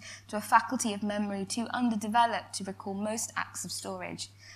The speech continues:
And so they might remind us that what we place in pockets and store away in suitcase, sa-, suitcases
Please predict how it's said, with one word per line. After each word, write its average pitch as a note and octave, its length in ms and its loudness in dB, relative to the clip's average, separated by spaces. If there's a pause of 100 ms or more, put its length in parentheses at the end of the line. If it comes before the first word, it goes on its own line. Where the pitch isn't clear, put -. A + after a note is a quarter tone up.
(200)
And B3 100 2
so C4+ 180 2
they C#4 120 2
might A#3 240 2
remind A3+ 440 2
us G3+ 140 -4
that G#3 160 -2
what B3 200 0
we C#4 100 2
place A#3+ 400 -2
in G3 160 -4
pockets - 640 -6 (260)
and F3+ 120 -2
store G#3+ 320 0
away G#3+ 240 4
in G#3 180 -2
suitcase, E3+ 800 -2 (140)
sa-, F#3+ 200 -2 (120)
suitcases - 800 -4